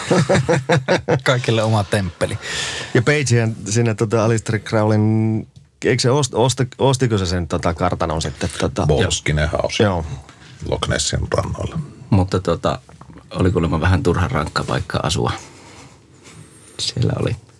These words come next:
Speaker 4: kaiken näköistä hässäkkää päällä.
Speaker 3: Niin, ja sitten voisi ehkä tälleen maallisemmin ajatella, että Lontoon humusta oltiin ehkä turhan kaukana.
Speaker 2: Niin,
Speaker 3: Mm.
Speaker 2: niin, niin.
Speaker 3: Mutta,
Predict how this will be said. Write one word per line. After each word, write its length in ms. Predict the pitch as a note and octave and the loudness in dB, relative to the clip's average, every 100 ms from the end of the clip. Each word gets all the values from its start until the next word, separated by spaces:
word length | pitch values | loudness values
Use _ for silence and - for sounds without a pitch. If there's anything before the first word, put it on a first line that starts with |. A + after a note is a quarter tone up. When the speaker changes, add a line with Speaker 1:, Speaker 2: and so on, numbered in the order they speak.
| _ - | _ -2
Speaker 4:
kaiken 360 | F#2 F2+ E2 | 0 2 2
näköistä 360 | D#2+ E2 D#2+ - | 0 0 0 -2
hässäkkää 680 | F2+ E2+ - D#2+ - G#1+ G#1+ | 0 0 -2 -6 -4 -4 -2
päällä. 300 | - - - - - - D#2+ | -2 -2 -4 -8 -16 -2 2
Speaker 3:
Niin, 220 | E2 C2+ | 2 2
ja 80 | - | 0
sitten 280 | D2+ - | -2 0
voisi 220 | C#2 C#2 - - | -2 -2 -4 -10
ehkä 180 | - - | -8 -6
tälleen 280 | - - - | -2 -2 0
maallisemmin 520 | - - - - - | 0 2 0 0 0
ajatella, 320 | G1+ - - - | 0 0 0 0
että 140 | - B1+ | 0 2
Lontoon 460 | C2 C2+ C2+ C2 | 2 2 0 2
humusta 400 | F2+ F2+ E2+ - | 4 4 4 2
oltiin 380 | D2 C#2 B1+ A1+ | 2 2 0 0
ehkä 220 | - - - | 0 -2 0
turhan 360 | D#2+ - - | 0 0 -2
kaukana. 440 | - - - - - - | 0 0 0 -4 -6 0
Speaker 2:
Niin, 640 | C3+ B2+ A#2+ A2+ A2+ A2 A2 - - | 4 4 4 4 4 4 2 0 0
Speaker 3:
Mm. 200 | G#2 G#2 | 4 4
Speaker 2:
niin, 260 | F#2+ F#2+ | 4 4
niin. 260 | F#2+ F#2 F#2 - _ _ - | 4 2 0 -8 _ _ -8
Speaker 3:
Mutta, 220 | E2 - | -6 -4